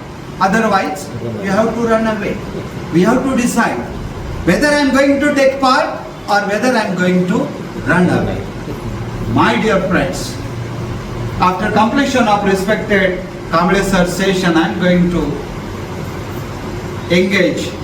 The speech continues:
one session. This is inaugural speech. The principal sir has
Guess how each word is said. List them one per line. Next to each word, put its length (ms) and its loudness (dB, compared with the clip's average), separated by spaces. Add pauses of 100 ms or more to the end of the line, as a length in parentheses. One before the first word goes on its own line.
(220)
one 220 2
session. 500 2
This 180 0
is 140 4
inaugural 480 4
speech. 480 0 (680)
The 120 2
principal 520 2
sir 280 2
has 480 0